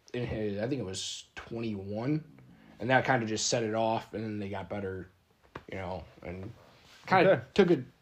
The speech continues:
Speaker 1: little bit of a step back this past year, but not a huge one. Um, yeah, he's, he's done it. He's gotten it done. And people are, people that say, "Oh, he has a losing record." Dude, he coached at Oregon State, and he got left a dumpster fire at Oregon State.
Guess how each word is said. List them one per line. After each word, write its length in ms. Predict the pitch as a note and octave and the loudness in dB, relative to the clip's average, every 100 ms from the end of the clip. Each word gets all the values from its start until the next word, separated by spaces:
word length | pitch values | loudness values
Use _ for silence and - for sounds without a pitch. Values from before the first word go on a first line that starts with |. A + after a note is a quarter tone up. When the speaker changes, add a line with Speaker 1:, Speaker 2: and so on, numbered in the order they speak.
| - | -4
Speaker 1:
little 220 | C3+ E3 | 8 8
bit 120 | D#3+ D#3 | 10 8
of 60 | |
a 40 | C3+ | 8
step 240 | E3 D3+ | 4 6
back 180 | D#3 C#3+ | 6 4
this 100 | - | -2
past 300 | - C#3 C3+ | 0 0 2
year, 100 | C#3+ | 2
but 80 | B2+ | 2
not 140 | B2 | 0
a 60 | G2+ | -2
huge 260 | C#3 B2+ | -2 -2
one. 280 | B2+ A#2+ B2+ - _ _ _ _ _ - | -2 -4 -6 -10 _ _ _ _ _ -8
Um, 460 | F#2+ G2 G2 G#2 - _ _ - | -6 -4 -4 -6 -8 _ _ 6
yeah, 200 | E3+ E3+ | 10 10
he's, 260 | D#3+ C#3 - - | 8 2 0 2
he's 160 | F3 | 4
done 240 | C3+ D#3+ A#2+ | 8 8 6
it. 80 | - _ | -2 _
He's 140 | - G#2+ | -8 2
gotten 220 | C3+ C3+ | 2 4
it 80 | A2 | 0
done. 160 | A#2+ - - - | -4 -6 -18 -8
And 80 | B2+ | 2
people 200 | D3+ C#3 | 4 6
are, 140 | C3+ A#2 | 4 6
people 300 | F#3 G#3 F#3+ | 8 10 12
that 180 | D#3 | 10
say, 240 | - D#3+ C#3+ | 6 6 10
"Oh, 140 | D#3+ | 12
he 80 | G3 | 12
has 140 | C4+ | 12
a 40 | F3+ | 12
losing 400 | D#3 A3 G3+ D3 | 12 10 10 12
record." 460 | D#3+ F#3+ A#2+ A#2+ - _ _ _ _ _ - | 10 10 2 -4 -6 _ _ _ _ _ 10
Dude, 400 | G3 A#3+ - - - - | 12 12 12 8 -14 -4
he 160 | F#3 G3 | 2 8
coached 320 | A3 A#3+ - | 12 12 12
at 80 | E3 | 12
Oregon 320 | F#3+ C#3 A#2+ | 12 12 2
State, 460 | - F3 D3+ - - | 6 8 8 4 -6
and 360 | C3 B2 A#2 G2+ | -2 0 -2 -8
he 120 | - | 0
got 160 | D3 C#3 | 4 6
left 180 | C#3 - | 4 2
a 60 | |
dumpster 420 | A#2 C#3+ B2+ A2+ G#2 | 2 4 4 -4 -8
fire 420 | G2+ F#2 F2+ G2+ _ _ - - _ - C3+ | -8 -8 -8 -10 _ _ -20 -20 _ -6 6
at 180 | D#3 | 12
Oregon 300 | D#3+ D#3+ D#3 | 12 12 12
State. 480 | - D#3 B2+ A2+ - | 4 4 4 2 -6